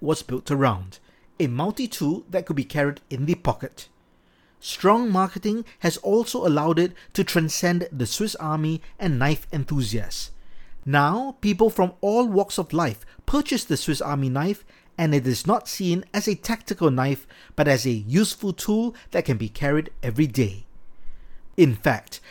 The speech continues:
the term Swiss Army knife has acquired usage as a figure of speech indicating extreme utility applicable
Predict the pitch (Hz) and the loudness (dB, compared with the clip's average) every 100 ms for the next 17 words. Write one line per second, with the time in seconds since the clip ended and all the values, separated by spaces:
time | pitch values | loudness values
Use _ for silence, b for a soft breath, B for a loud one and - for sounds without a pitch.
0 | B - 156 - 190 139 107 b - - | B -2 -2 2 2 2 -2 b -10 -4
1 | 254 - 185 190 185 165 131 107 - B | -4 -4 0 2 4 4 2 -2 -6 B
2 | B 175 165 - - 175 196 196 147 208 | B 0 0 0 0 4 4 2 -2 -2
3 | - 135 - B - 175 180 - 226 247 | 0 0 -2 B -2 4 4 6 2 2
4 | 202 - - 170 - - b - 196 214 | 0 -2 -2 -2 -2 -10 b 2 2 2
5 | - 196 - 196 - 180 - - 226 254 | 0 -2 -2 -2 -4 -6 -4 0 0 2
6 | 170 - 180 170 - 185 - - 190 185 | 0 2 2 2 0 -4 -4 -2 0 2
7 | 175 180 185 | 2 4 2